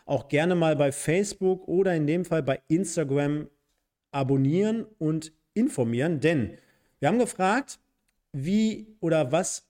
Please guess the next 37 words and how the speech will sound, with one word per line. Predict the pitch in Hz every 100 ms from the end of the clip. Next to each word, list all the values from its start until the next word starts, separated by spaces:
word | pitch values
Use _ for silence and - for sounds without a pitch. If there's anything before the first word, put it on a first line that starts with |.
| -
erwartet | 147 139 180 180 -
ihr | 175 175
vom | 151 139
Derby? | 147 175 196 180 120
Was | 151 -
ist | - 170 165 - -
eure | 147 185 175
Stimme, | 175 - - 165 175 180 190 208 _ _
also | - 107 123
eure, | - 127 131 127
euer | 131 131
Feedback | 120 - 165 175 165 151 156
zum | - 139
Spiel | - - 131 131 139 139 135
am | 113
kommenden | - 117 117 113
Samstag? | 101 90 98 - - - _ _ _ _ _ _ _ -
Da | 123
haben | 143
ganz, | 156 175
ganz | 190
viele | - 156
Leute | 147 165 151
geschrieben | 127 - 185 262 320
und | - 151 151 147
die | 135 131
werden | 143 151
wir | 139
jetzt | -
mal | 127 123 -
hier | 123
mit | 113 110
reinnehmen. | 110 170 254 226
Und | 139
zwar | - 151 180 - _
der | 120
Marco, | 120 131 185 254 294